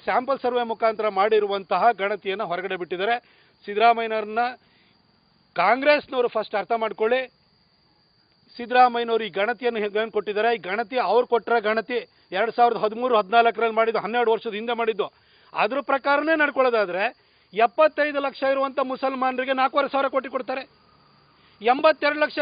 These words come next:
ಇರುವಂಥ ಲಿಂಗಾಯತರಿಗೆ ಏನು ಕೊಟ್ರಿ? ಎಪ್ಪತ್ತೆರಡು ಲಕ್ಷ ಇರುವಂಥ ಒಕ್ಕಲಿಗರಿಗೆ ಏನು ಕೊಟ್ಟಿದ್ರಿ? ನಲವತ್ನಾಲ್ಕು ಲಕ್ಷ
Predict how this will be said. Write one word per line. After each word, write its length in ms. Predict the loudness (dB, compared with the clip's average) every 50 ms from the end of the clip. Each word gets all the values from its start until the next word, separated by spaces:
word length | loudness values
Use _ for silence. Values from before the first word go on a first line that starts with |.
| 0 0
ಇರುವಂಥ 260 | 0 -2 -4 -2 -2 -2 -2
ಲಿಂಗಾಯತರಿಗೆ 420 | 0 2 2 2 2 -2 -4 -2 -4
ಏನು 100 | -4 -4
ಕೊಟ್ರಿ? 260 | -6 -6 -4 -6 -6 -6 -8 _ _ _ _ _ _ _ _ _ _ -20 -20 -20 -20 -20 -12 -2 4 4
ಎಪ್ಪತ್ತೆರಡು 480 | 4 8 8 6 6 6 4 2 4 2 0
ಲಕ್ಷ 120 | 0 0 0 0 0
ಇರುವಂಥ 320 | 0 -2 -6 -6 -2 -2 0 0 0 -2 -6 -18 _ _ _ _ _ _ _ -20 -10 0 0 0
ಒಕ್ಕಲಿಗರಿಗೆ 460 | 2 2 0 -2 -2 -2 -2 -2 -2 -2
ಏನು 100 | -2 -2
ಕೊಟ್ಟಿದ್ರಿ? 400 | -4 -4 -4 -6 -4 -2 -2 -2 -2 -2 -6 _ _ _ _ -8 -2 2
ನಲವತ್ನಾಲ್ಕು 640 | 2 4 4 2 2 2 0 0 2 2 2 0 -2
ಲಕ್ಷ 140 | -4 -2